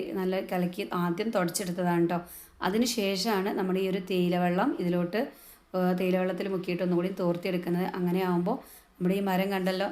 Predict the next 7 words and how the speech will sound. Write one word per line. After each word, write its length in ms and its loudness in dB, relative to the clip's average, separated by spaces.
നല്ല 300 0
ഷൈനിങ് 460 0
ഉണ്ട്, 160 2
അതുപോലെ 400 0
തന്നെ 240 -2
ഗ്ലാസും 480 0
നല്ല 220 2